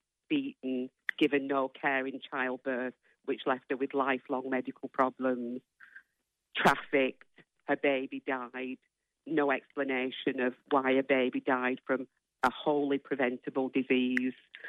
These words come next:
And so we talk, I, I go back to Ireland many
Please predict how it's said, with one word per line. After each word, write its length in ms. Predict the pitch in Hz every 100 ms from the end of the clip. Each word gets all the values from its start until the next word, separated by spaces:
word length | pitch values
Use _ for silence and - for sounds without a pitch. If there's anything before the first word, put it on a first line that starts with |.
| - - - _ -
And 280 | 135 131 131 - -
so 140 | 147
we 140 | 139
talk, 400 | 139 156 139 131 -
I, 200 | 160 196 185
I 160 | 190
go 220 | 208 190 190
back 240 | 180 -
to 100 | 180
Ireland 300 | 147 131 123
many 280 | 131 131 135